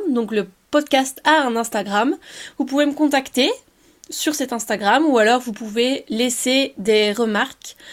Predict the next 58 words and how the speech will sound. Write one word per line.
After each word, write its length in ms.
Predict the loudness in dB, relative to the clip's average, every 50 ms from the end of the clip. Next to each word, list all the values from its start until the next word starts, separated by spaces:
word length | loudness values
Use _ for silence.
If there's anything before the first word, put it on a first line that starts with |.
| -20 -16 -8 -6
donc 140 | -4 -4 -2
sur 120 | 0 0
les 100 | 0 0
plateformes 340 | 0 -2 -2 0 0 0 0
de 60 | -2
streaming. 440 | -4 -6 -6 -4 -2 -2 -2 0 -2
Et 60 | 0
d'ailleurs, 280 | 2 2 4 4 2 2
n'oubliez 360 | 0 -2 -2 -2 -2 -2 -2
pas, 320 | 0 2 2 2 4 2
si 160 | 0 -4 -6
vous 160 | -8 -6 -4 -4
appréciez 340 | -4 -4 -6 -6 -6 -6
le 60 | -6 -6
podcast, 480 | -8 -6 -2 0 0 0 0 -2 -8 _ -6
de 120 | -2 -2
laisser 540 | 0 0 -2 -4 -4 -2 -2 -2 -2 -2 -6 -10 -16 -20 -20 -20 -20 _ _
une 140 | -6 -6 0
bonne 200 | 2 2 2 4
recommandation 720 | 2 2 2 0 -2 -2 -2 -4 -4 -4 -4 -4 -4 -2
parce 200 | -4 -4 -6 -6
que 80 | -8 -6
ça 120 | -6 -6
me 60 | -6
fera 220 | -6 -4 -4 -2 -2
de 40 | -2
la 80 | -4
visibilité. 800 | -6 -6 -8 -8 -8 -8 -10 -10 -10 -10 -8 -6 -6 -6 -6 -10 -16 -20 -20 -20 -20 -20 _ -10
Donc, 320 | -8 -8 -8 -8 -10 -16 _ _ _ _ -10
c'est 180 | -8 -8 -6
toujours 300 | -4 -2 -2 -2 -4 -4
ça 160 | -4 -4 -4
de 60 | -4 -6
prix. 300 | -8 -6 -6 -6 -6 -8 _ _ _ _ _ _ -20 -20 -20 -20 -20 _ _ 4
Euh, 140 | 6 6 6 4 0 -6 _ _
en 140 | 2 4 4
fait, 260 | 4 4 2 4 2
je 80 | 2 2
me 60 | 4
rends 160 | 4 4 2
compte 160 | 0 0 0
que 80 | 0 -2
je 80 | 0
me 60 | -2 -2
suis 120 | -2 0
pas 100 | 0 0
présentée. 560 | 0 2 2 2 2 0 0 -2 -4 -6 -6 -10 _ _ _ _ -20 -20 -20 -20 -20 _ _
Donc, 180 | -2 0 0 2
vous 120 | 2 2
avez 140 | 2 2 2
dû 120 | 2 2
l'entendre 340 | 2 2 2 2 2 2 2
dans 80 | 2 0
l'introduction, 600 | -2 -2 -2 -2 -4 -4 -2 -2 0 2 2 2
mais 100 | 2 2
moi, 140 | 2 0 0
c'est 160 | 0 -2 -2
Lucie. 480 | -2 -2 -2 -4 -4 -6 -6 -8 -10